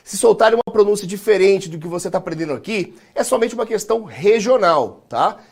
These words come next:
É a mesma coisa do, do português, né? Brasileiro, né? A gente tem, o Brasil é um país tão grande, né? O sul se fala com, de uma maneira, o nordeste, o su-, o sudeste, é a mesma coisa,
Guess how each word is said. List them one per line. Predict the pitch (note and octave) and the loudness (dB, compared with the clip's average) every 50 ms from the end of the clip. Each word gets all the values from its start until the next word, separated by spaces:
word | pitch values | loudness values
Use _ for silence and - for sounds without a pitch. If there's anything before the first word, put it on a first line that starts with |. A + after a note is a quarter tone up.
| _ - | _ -12
É | A4 | -8
a | |
mesma | F#4+ D#4+ E4 D4 | -4 -2 -2 0
coisa | - A#3+ A#3 B3 B3 C#4+ D4 C#4+ - _ _ _ _ _ | 0 0 -2 -2 -2 -4 -6 -8 -12 _ _ _ _ _
do, | - G#3 A#3 A#3 A#3 | -14 -12 -10 -8 -8
do | A#3 B3 | -8 -6
português, | - B3 A#3+ - E4 C#4 A#3 A3 F3+ C#3+ | -4 -4 -4 -4 -2 2 4 4 4 4
né? | E3 F3 | 2 -2
Brasileiro, | D#3+ D3+ E3 E3 G3 A3+ G3+ F#3 F3+ D3 C3 | 0 -2 -4 -4 -2 0 2 2 2 0 0
né? | C3+ D#3+ | 0 0
A | F#3+ F#3 | 0 0
gente | E3 E3 D#3+ - | -2 -4 -8 -8
tem, | - D#3 D3+ | -8 -6 -6
o | C#3 B2 | -6 -8
Brasil | - B2+ C#3 C#3+ C#3 C3 C3 D#3+ | -8 -6 -2 0 0 0 0 -2
é | |
um | - | -4
país | - C#3 C#3 - | -4 -4 -4 -4
tão | - G3 F3+ | -6 -8 -6
grande, | D#3 D3 F3 A3 A#3+ F#3+ F3 | -2 0 0 0 0 0 0
né? | F3 A3 A3+ - - - _ _ - | 0 0 -2 -4 -10 -20 _ _ -14
O | C#3+ C#3 | -10 -8
sul | - - F#3+ F#3+ | -6 -4 -4 -4
se | E3+ - D3 | -6 -8 -6
fala | - - D#3+ D#3 D3+ C#3+ | 0 2 2 4 2 2
com, | - C#3+ C3 A#2+ | -2 -6 -10 -10
de | A#2+ C3 | -8 -8
uma | C3 | -6
maneira, | B2 A2+ G#2 A#2 D#3 F3+ A3 A3 E3 C#3 | -6 -6 -6 -2 0 2 2 4 2 0
o | C3 | 0
nordeste, | B2 A2+ G2+ G2 A#2+ C3+ D3+ E3 F3 F3 E3+ E3 D3+ C#3+ - - | -4 -8 -10 -6 -4 0 4 6 6 8 8 6 4 2 -2 -8
o | - | -14
su-, | - - _ | -16 -16 _
o | - C3 B2 A#2+ A#2 | -14 -12 -12 -12 -14
sudeste, | - - A2 A2 A#2 C3+ D3+ D#3+ E3+ F3 D#3+ D#3+ - - C3+ C3 _ _ _ _ _ _ | -14 -16 -10 -4 -2 0 2 4 4 4 2 0 -4 -8 -14 -18 _ _ _ _ _ _
é | - - | -6 -4
a | |
mesma | B3+ A#3 A3+ B3+ A#3+ | -2 -2 0 -2 -4
coisa, | - - B2 G2+ - - - | -4 -6 -8 -8 -10 -14 -20